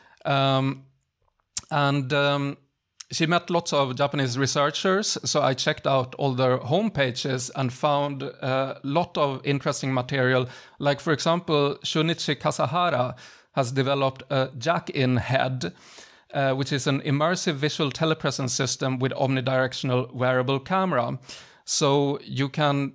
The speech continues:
y-, you have one body user, uh, which has all these cameras on his head, and then you have a ghost user.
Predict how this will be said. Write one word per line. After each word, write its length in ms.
y-, 160
you 160
have 120
one 240
body 320
user, 580
uh, 160
which 220
has 240
all 140
these 200
cameras 420
on 80
his 140
head, 320
and 120
then 140
you 80
have 340
a 100
ghost 460
user. 560